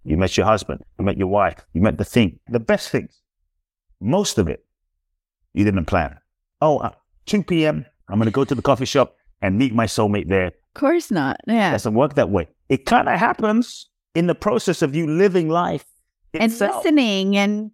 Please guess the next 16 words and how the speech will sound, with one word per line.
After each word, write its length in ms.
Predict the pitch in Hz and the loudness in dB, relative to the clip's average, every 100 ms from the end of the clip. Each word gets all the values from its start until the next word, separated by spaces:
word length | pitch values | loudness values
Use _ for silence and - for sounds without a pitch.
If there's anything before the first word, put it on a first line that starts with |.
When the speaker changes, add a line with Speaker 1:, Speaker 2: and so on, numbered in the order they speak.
| - | -2
Speaker 2:
following 360 | 240 269 294 294 | 2 2 2 0
Speaker 1:
Yes. 60 | 277 | 0
Speaker 2:
the 80 | 247 | -4
pull 680 | - 320 320 233 180 185 | -4 -2 2 4 2 2
and 280 | 202 202 196 | 2 0 2
Speaker 1:
Following 240 | 135 120 117 | 0 0 0
the 60 | |
Speaker 2:
keeping 320 | 269 269 302 | 0 0 0
Speaker 1:
pull. 60 | 277 | 0
Speaker 2:
yourself 400 | 277 339 254 311 | 0 0 0 0
open 640 | - 320 339 269 208 190 | -2 -2 0 0 0 0
to 80 | 202 | -2
Speaker 1:
Exactly. 20 | |
Speaker 2:
possibilities. 1200 | 202 226 214 208 202 330 311 294 240 208 175 185 - | 0 0 2 2 2 2 2 2 2 2 0 -2 -2
Yeah. 80 | 466 | -2
Speaker 1:
Exactly. 520 | 392 202 190 - 85 | 0 2 0 -2 -18